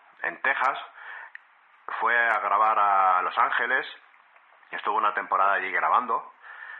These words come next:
pero, bueno, él tenía su morriña por su tierra tejana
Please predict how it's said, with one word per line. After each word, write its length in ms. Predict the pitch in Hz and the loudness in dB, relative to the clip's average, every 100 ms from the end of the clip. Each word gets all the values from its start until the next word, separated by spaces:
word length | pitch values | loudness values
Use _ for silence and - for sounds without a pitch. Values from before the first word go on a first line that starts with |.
| - _ | -20 _
pero, 260 | 101 98 92 | -4 -2 0
bueno, 240 | 110 104 | 2 2
él 100 | 101 | 0
tenía 280 | - 104 104 | -4 -4 -4
su 140 | 104 98 | -4 0
morriña 480 | 95 113 113 110 | 0 0 -2 -2
por 180 | 110 101 | -2 -4
su 100 | - | -6
tierra 340 | - 110 110 104 | -6 -2 -2 -2
tejana 460 | - 117 123 139 | -2 0 0 -4